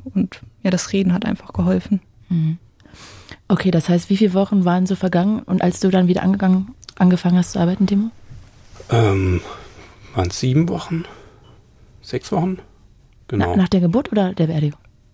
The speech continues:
Speaker 3: Ähm,
Speaker 1: Geburt.
Speaker 3: ich glaub, nach der Geburt. Ich war dann auch nur einen Tag in der Woche weg. Und der Alltag hat mir dann halt schon ein bisschen, ein bisschen geholfen.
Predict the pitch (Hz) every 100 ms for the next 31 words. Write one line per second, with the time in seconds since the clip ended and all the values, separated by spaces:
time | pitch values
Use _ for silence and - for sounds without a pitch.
0 | - 98 87 85 85 92 95 - _ _
1 | _ _ - - - 226 220 - _ -
2 | - 117 135 - 117 104 104 104 98 -
3 | - _ _ _ _ _ _ _ _ 170
4 | 147 120 117 - 117 110 107 110 117 110
5 | 113 120 113 98 98 110 147 - _ _
6 | - - _ - - - _ _ _ _
7 | _ _ - 107 196 110 95 101 127 113
8 | 113 113 104 101 101 - 104 98 110 -
9 | 101 110 - 113 95 90 _ _ _ _
10 | - 110 104 101 90 - - -